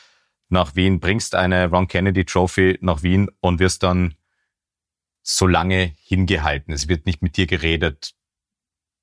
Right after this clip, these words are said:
Du musst gefühlt initiativ werden und nicht die Gegenseite. Wo rangiert, ich will es nicht Zurückweisung nennen, aber wo rangiert dieses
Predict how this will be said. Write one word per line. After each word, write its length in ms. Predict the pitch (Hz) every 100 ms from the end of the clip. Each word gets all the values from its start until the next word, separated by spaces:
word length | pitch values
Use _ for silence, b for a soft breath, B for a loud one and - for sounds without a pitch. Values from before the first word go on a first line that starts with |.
| _ _ _ -
Du 120 | 110
musst 540 | 107 98 - - - _ -
gefühlt 440 | 92 - 90 80
initiativ 640 | - 90 80 90 78 90 80
werden 360 | 85 82 82 87
und 200 | 92 87
nicht 160 | 85
die 100 | 90
Gegenseite. 800 | 76 82 87 80 76 71 78 73 - -
Wo 420 | 82 92 107 98
rangiert, 800 | 104 101 101 117 135 - - - _ _ _ _ _ _ _ _ _ _ _
ich 60 | 104
will 80 | 127
es 60 |
nicht 140 | 185 -
Zurückweisung 640 | 104 151 - 110 95 98
nennen, 260 | 90 87 87
aber 220 | 85 85
wo 140 | 98 101
rangiert 420 | 92 95 117 -
dieses 600 | 98 98 92 - -